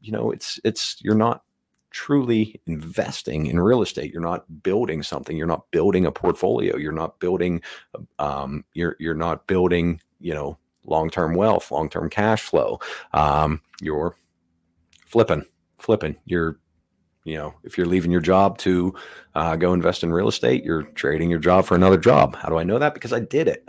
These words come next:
<laughs> I did it for a long time. Um, and, and it's work. It, uh, uh, sure, you can have a team, you can have your systems, you can have things like that. But, uh,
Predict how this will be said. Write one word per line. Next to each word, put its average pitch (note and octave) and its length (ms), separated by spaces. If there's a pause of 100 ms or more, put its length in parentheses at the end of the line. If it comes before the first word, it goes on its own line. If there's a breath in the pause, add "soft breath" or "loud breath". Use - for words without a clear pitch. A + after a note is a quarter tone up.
<laughs> - 100
I G#2 60
did G#2+ 180
it C3 60
for - 120
a A2+ 100
long A2 220
time. B2 380 (360 loud breath)
Um, D2+ 440 (380 loud breath)
and, D#2+ 480
and E2+ 160
it's - 160
work. - 420
It, D2 300
uh, D2 340 (360 loud breath)
uh, C#2+ 180
sure, E2 320
you D#2+ 100
can D#2+ 140
have D#2 140
a D2 60
team, D#2 400
you D2 80
can D2+ 120
have D2 120
your - 100
systems, D2 600
you C#2 60
can D2 100
have C2 100
things D2+ 260
like C#2+ 160
that. D2 280
But, - 260
uh, C#2+ 260